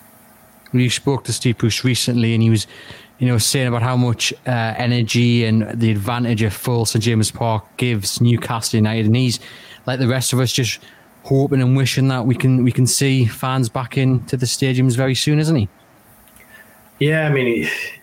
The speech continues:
Speaker 2: he done a, you know, very honest piece about the difference it makes having fifty thousand behind you. And we po-, possibly, we take it for granted because it's just an every, every week thing, you know, and fifty thousand fans turning up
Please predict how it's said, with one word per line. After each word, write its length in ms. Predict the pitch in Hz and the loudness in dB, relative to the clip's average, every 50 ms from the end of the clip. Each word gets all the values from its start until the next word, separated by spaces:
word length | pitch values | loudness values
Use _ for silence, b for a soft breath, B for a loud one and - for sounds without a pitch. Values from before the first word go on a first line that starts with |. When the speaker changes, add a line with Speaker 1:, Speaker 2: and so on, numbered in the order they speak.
| B _ _ | B _ _
Speaker 2:
he 120 | - 151 - | -2 0 0
done 200 | 131 127 120 113 | 0 0 0 0
a, 360 | 110 110 107 147 - - - _ - | 0 0 -2 -2 -6 -10 -16 _ -4
you 80 | 131 120 | -2 0
know, 140 | 113 107 104 | 0 0 0
very 300 | 113 110 110 107 110 127 | 0 2 2 2 2 2
honest 380 | 123 123 117 113 104 - - - | 0 0 0 0 0 -2 -2 -2
piece 260 | 139 120 - - - | -2 -2 -2 -2 -2
about 420 | - - 110 104 101 - - - - B B B B B B B _ - | -2 -2 -2 0 0 -2 -2 -6 -10 B B B B B B B _ -4
the 100 | 107 101 | -2 -2
difference 420 | - 117 - - - 104 98 - | 0 -2 -2 -2 -2 -2 -2 0
it 60 | 98 | 0
makes 520 | 104 107 107 101 82 - - - - - - | 0 0 0 -2 -2 -4 -4 -4 -4 -4 -4
having 300 | - 117 113 104 101 - | -4 -2 -2 0 0 0
fifty 360 | - - 101 - - - - | 0 -2 -4 -4 -6 -6 -4
thousand 360 | - 131 120 - - 135 117 101 | -2 0 0 0 0 0 0 0
behind 360 | 113 107 117 113 110 107 98 | 0 0 0 0 0 0 0
you. 120 | 104 98 95 | 0 0 0
And 140 | 104 110 | 2 2
we 180 | 127 127 127 127 - - - | 2 0 0 -2 -6 -8 -6
po-, 240 | - 180 175 180 175 | -4 -2 -2 -2 0
possibly, 640 | - 175 175 175 175 151 120 120 127 139 151 - B B B B B B B B - | 0 0 0 2 2 2 2 2 2 2 0 -2 B B B B B B B B -4
we 140 | - 120 120 | -2 -2 0
take 220 | - 147 139 - | 0 0 0 0
it 220 | 131 117 - - - | 0 0 -2 -4 -8
for 240 | - - - 120 113 | -12 -8 -6 -4 -2
granted 400 | - 127 131 156 151 117 101 - | 0 0 2 2 2 2 0 0
because 280 | 110 101 - 107 104 | -4 -2 0 0 2
it's 160 | 107 101 - | 2 2 0
just 180 | - 110 - - | 0 -2 0 0
an 280 | 110 98 90 120 117 113 | -2 -2 0 0 0 0
every, 460 | 117 113 113 110 107 107 104 107 - - | -2 -2 0 2 2 4 2 2 0 -2
every 240 | 139 127 - 113 117 | -2 0 2 2 2
week 200 | 107 107 101 - | 2 2 0 -2
thing, 260 | - - 147 143 127 | -2 0 0 2 2
you 80 | 113 113 | 2 0
know, 100 | 120 120 | 0 0
and 280 | 117 117 117 151 - - | 0 0 0 -2 -4 -4
fifty 280 | - - - - - | -6 -6 -6 -6 -6
thousand 360 | - 120 110 107 104 101 90 | -4 -2 0 0 0 0 0
fans 340 | - 110 104 98 98 - - - B B B B B B B B B B B B - | 0 -2 -2 -2 -4 -6 -8 -12 B B B B B B B B B B B B -6
turning 360 | - 123 120 117 110 107 110 | -4 -2 0 0 0 0 2
up 220 | 123 117 - - | 0 0 -2 -4